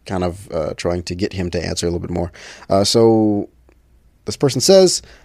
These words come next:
"I mean, no one should go, should, uh, get abused for doing their job or living their life, but on the other hand, you have people who get upset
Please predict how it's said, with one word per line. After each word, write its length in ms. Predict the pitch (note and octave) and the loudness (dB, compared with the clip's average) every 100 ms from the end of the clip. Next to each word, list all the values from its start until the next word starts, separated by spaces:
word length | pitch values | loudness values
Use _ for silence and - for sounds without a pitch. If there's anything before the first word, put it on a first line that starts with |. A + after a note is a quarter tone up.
| _ _ _ | _ _ _
"I 120 | D3 | 4
mean, 380 | E3 D#3+ D3+ C#3+ B2+ | 6 8 6 4 2
no 160 | E3 | 4
one 160 | G3+ G3 | 4 4
should 280 | - C3+ A2 | 2 0 2
go, 200 | A#2 - | 0 0
should, 200 | - A#2+ | 0 0
uh, 100 | G#2+ - A2 | 0 -4 0
get 160 | C3 - | 0 0
abused 480 | G#2+ A2+ A#2+ G#2 | -4 -2 0 -2
for 120 | - G2+ | -4 -2
doing 260 | G#2+ G#2 | 0 0
their 140 | F#2+ F2+ | -2 0
job 340 | G#2+ G2+ F#2 | 2 4 2
or 120 | F2+ | 0
living 260 | G2+ F#2+ F#2+ | -2 -2 -2
their 140 | F#2 | 0
life, 440 | F#2+ A2 G2+ - - | 2 2 0 -6 -10
but 240 | G2 G2 - | -2 -2 -2
on 140 | A2+ A2+ | -2 2
the 120 | C3 | 2
other 180 | F3+ C#3+ | 2 0
hand, 280 | C3 B2 | 0 0
you 80 | B2+ | -2
have 100 | C3 | -2
people 240 | E3 D#3 C3 | -4 -4 -4
who 120 | C3 | -2
get 140 | B2 | -2
upset 380 | A#2 - A2+ | -2 0 -2